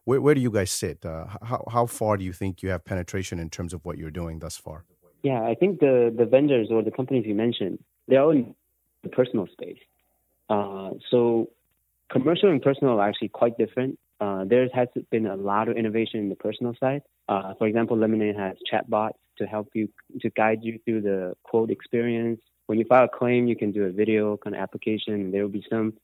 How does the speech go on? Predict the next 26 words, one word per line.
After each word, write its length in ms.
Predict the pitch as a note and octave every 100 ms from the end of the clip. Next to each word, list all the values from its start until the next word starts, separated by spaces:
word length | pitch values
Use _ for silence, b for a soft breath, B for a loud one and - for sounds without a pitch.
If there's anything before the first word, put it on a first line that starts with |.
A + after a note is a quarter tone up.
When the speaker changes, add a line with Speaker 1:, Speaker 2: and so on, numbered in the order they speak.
| _ _
Speaker 2:
uh, 360 | G#2+ G2+ F#2+ F#2+
machine 280 | G#2 - B2
learning 180 | A2+ A2
algorithm 640 | G#2+ G#2 G2+ G2 F#2+ F#2+ - _ _ -
that 240 | G#2 G2 -
try 100 | A#2
to 80 | G#2+
detect 380 | G2+ A2 G#2 _
fraud, 520 | G#2 G2+ G2 G2 F#2+ - _ G2+
uh, 180 | F#2+ -
in 160 | G2 F#2+
your 100 | -
facial 320 | G#2+ G2 -
expression. 500 | - _ G2+ - - _ _ _ _ _ _ _
Uh, 300 | G#2+ F#2+ F#2 - - _ -
but 100 | C3+
then, 260 | D#3+ C#3 -
but 100 | C3+
that's 180 | D#3 F#3+
on 100 | C#3+
the, 200 | A2+ A2+
uh, 640 | A2+ G2+ G2 F#2 G#2+ - G#2+
um, 340 | G2+ G2 A2 - A2
the 60 |
personal 380 | - C3+ D3 G2+
side, 300 | - -